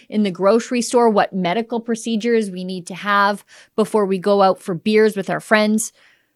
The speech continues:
But I think we're also done being told how to speak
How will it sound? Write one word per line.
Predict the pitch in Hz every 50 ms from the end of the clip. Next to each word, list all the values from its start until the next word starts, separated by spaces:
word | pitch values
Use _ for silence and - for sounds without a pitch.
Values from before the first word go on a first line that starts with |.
| _ _ _ _ -
But | 202 269
I | 294 294
think | 330 427 403
we're | 415
also | 370 330 349 - - 311
done | 247 277 262 254 247
being | 240 233 233
told | 226 - 240 220 220 214 - - _ _
how | _ - 202 190 185
to | 185 180 175 170 170 170 170 _ _ _ -
speak | - - - 285 285 277 277 - - - _